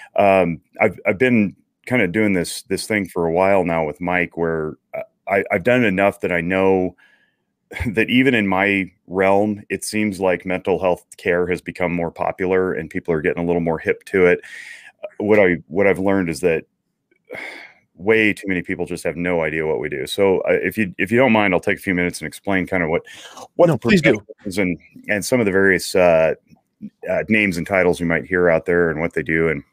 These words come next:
Speaker 1: and so forth. So, uh, all the terms you used are,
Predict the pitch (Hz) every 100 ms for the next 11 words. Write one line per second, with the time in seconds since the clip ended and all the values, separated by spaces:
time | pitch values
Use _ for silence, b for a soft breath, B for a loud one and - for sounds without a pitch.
0 | _ 85 - 85 85 - 98 - _ _
1 | _ _ _ _ - B B B B B
2 | 110 107 - 120 139 139 135 120 117 110
3 | 104 101 92